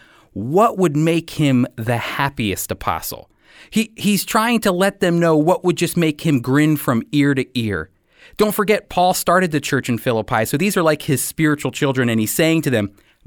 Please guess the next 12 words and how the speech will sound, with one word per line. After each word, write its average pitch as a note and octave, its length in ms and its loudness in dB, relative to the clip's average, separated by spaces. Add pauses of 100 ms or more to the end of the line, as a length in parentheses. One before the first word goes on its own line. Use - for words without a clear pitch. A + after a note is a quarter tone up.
(140)
"Be C#3 100 2
united. A#2 800 0 (420)
Have D#3 220 -2
the C3 100 -4
same D3+ 380 0
love. A#2 380 2
Unite A#2+ 600 0
yourself C#3+ 480 0
in, A2 240 0
in B2 160 2
the G#2 80 0
Spirit D#3 540 -2